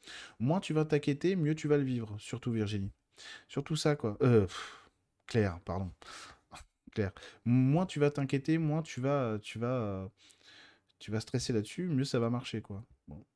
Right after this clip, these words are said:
Parce qu'il faut pas que tu mettes trop, euh, si tu mets trop d'espoir, c'est là que tu vas être en sur-régime et c'est là que ça va rater, quoi. Tu vois ce que je veux dire ? Alors que si tu reviens à un niveau, euh, plus, euh, plus rationnel, plus cohérent, en, en gros, bah, il y a toujours une part de risque dans une relation,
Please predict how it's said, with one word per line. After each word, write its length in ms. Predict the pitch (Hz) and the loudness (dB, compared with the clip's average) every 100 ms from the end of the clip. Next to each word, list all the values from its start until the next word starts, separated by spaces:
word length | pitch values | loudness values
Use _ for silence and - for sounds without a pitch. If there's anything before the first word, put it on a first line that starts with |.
| _ | _
Parce 160 | - - | -14 -6
qu'il 120 | 120 | -4
faut 140 | - | 0
pas 140 | 127 151 | 0 0
que 80 | |
tu 140 | - 135 | 0 0
mettes 180 | 131 131 | 0 -2
trop, 380 | - 143 147 131 | -4 0 4 4
euh, 160 | 110 104 - - | 2 -2 -10 -10
si 160 | - | -8
tu 140 | - 151 | -2 0
mets 100 | 143 | 0
trop 240 | - 151 | 4 4
d'espoir, 520 | 139 131 - 143 160 | 4 0 0 2 0
c'est 160 | - 120 | -2 -2
là 140 | 123 | 0
que 140 | 135 117 | -2 -6
tu 180 | - | -6
vas 80 | 113 | -2
être 160 | 117 - | -2 -2
en 60 | |
sur-régime 520 | 107 - 117 113 123 139 | -6 -4 -2 -2 -2 -4
et 60 | |
c'est 140 | 107 110 | -4 -4
là 80 | |
que 80 | 117 | -4
ça 100 | - | -4
va 80 | 98 | -2
rater, 280 | 95 98 104 | -4 -4 -8
quoi. 180 | - 87 _ - | -8 -16 _ -12
Tu 80 | 104 | -8
vois 80 | 117 | -6
ce 60 | |
que 100 | - | -4
je 80 | 107 | -2
veux 60 | 117 | -2
dire ? 120 | 147 - - - - - | -4 -10 -18 -14 -14 -10
Alors 200 | - 107 | -4 -4
que 60 | - | -4
si 120 | - | -8
tu 120 | 180 | -2
reviens 280 | 165 151 160 | 4 4 4
à 20 | |
un 60 | 151 | 2
niveau, 480 | 135 120 135 135 113 | 2 2 2 4 4
euh, 160 | 98 | 2
plus, 400 | 95 - 143 147 | -2 -2 2 4
euh, 340 | 117 95 90 92 | 4 4 0 -2
plus 180 | - 120 | -4 -4
rationnel, 600 | 107 - 110 165 240 165 | -2 -2 -2 -2 -2 -4
plus 140 | 113 | -6
cohérent, 640 | - 107 101 185 196 95 - | -2 0 0 -2 -4 -4 -4
en, 20 | |
en 60 | 110 | -4
gros, 320 | 98 117 131 | 0 2 2
bah, 200 | 98 85 | 0 -4
il 40 | |
y 40 | 92 | -6
a 40 | |
toujours 340 | - 107 113 | -4 -2 0
une 120 | 107 95 | 0 -2
part 180 | 82 | -4
de 80 | 90 | -4
risque 320 | 90 214 - | -2 -2 0
dans 140 | 113 101 | -2 -2
une 120 | 98 | -2
relation, 400 | 90 82 - 208 | -2 -4 -6 -8